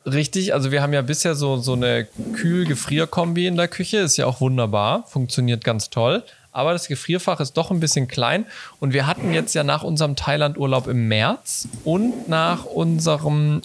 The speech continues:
Urlaub jetzt in Kroatien hatten wir ja beides mal den Fall, dass wir nicht sofort außer Haus konnten.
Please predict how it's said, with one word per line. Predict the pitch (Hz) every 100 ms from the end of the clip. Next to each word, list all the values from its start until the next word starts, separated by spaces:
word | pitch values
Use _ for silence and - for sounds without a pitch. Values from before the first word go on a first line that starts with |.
| -
Urlaub | 147 147 143 135
jetzt | 139 131 -
in | 123
Kroatien | 127 - 127 170 - 143 139
hatten | 131 139
wir | 139
ja | 135
beides | 123 127 147 170
mal | 151 143
den | 139 131
Fall, | 135 139
dass | 143 135
wir | 139
nicht | 147 180
sofort | 160 151 143
außer | 127 123 120
Haus | 131 196 -
konnten. | 113 107 123 214